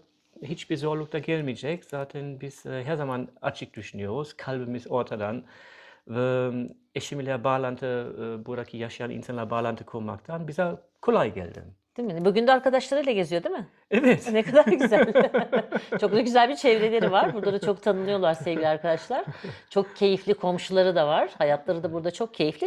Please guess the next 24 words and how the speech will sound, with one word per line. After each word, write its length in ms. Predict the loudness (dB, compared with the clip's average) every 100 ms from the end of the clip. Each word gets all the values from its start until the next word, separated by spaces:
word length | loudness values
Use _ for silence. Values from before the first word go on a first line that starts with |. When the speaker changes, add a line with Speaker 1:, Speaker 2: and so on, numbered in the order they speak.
| -6 -10
Speaker 1:
Hı 60 | -2
hı. 40 | 2
Speaker 2:
Peki 300 | 4 6 6
Alex 360 | 4 2 0
Bey'in, 280 | 2 2 2
e, 640 | 0 2 4 4 2 0
Kapadokya'daki 760 | -2 -2 0 0 0 2 2 2
en 120 | 0
çok 180 | 2 -2
sevdiği 320 | 2 2 4
yemek 280 | 4 4 2
nedir? 380 | 0 0 -2 -10 -20 _ -6
Neyi 160 | -4 -2
çok 180 | -6
sevdi? 380 | -2 -2 0 -6 -10 _ -4
Speaker 1:
Em, 520 | 0 2 2 0 -6 -12 _ _ _ _
testi 340 | -2 -2 -2 -2
kebap. 360 | 4 4 2 -6
<laughs> 100 | 2
Speaker 2:
Aa. 360 | 4 6 6 4
Speaker 1:
İlk 160 | 2 0
sırada. 420 | -2 0 0 2 0 0 -4 -2 -4 -2
Em, 560 | -2 0 -2 -2 -2
mantı. 460 | 2 2 2 2